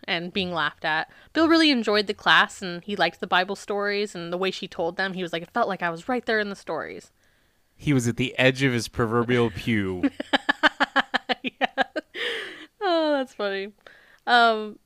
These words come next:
Speaker 1: and also in this class, he learned about being born again. So that night, he knelt in his bedroom and accepted Christ as his savior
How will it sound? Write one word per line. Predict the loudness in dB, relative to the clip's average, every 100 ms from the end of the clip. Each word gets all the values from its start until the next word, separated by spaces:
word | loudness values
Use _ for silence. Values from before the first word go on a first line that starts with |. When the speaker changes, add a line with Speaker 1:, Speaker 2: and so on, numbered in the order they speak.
| -4
Speaker 1:
and | -2 -2 0
also | 2 4 4 2
in | 0
this | -6
class, | -4 -4 -2
he | -4 -2
learned | -2 -4 -2
about | 0 0 -2
being | -8 -8
born | -2 -2 -2
again. | -4 -8 -10 -20 _ _ _ _ -8
So | 0
that | 2 2
night, | -2 -4 -6
he | -8 -4
knelt | -4 -6
in | -8
his | -2
bedroom | 0 0 -2 -4 -6 -10 _
and | -8
accepted | -8 -2 -2 -2 -10
Christ | 0 0 0 -4
as | -6 -6
his | -8
savior | -6 -8 -8 -10 -10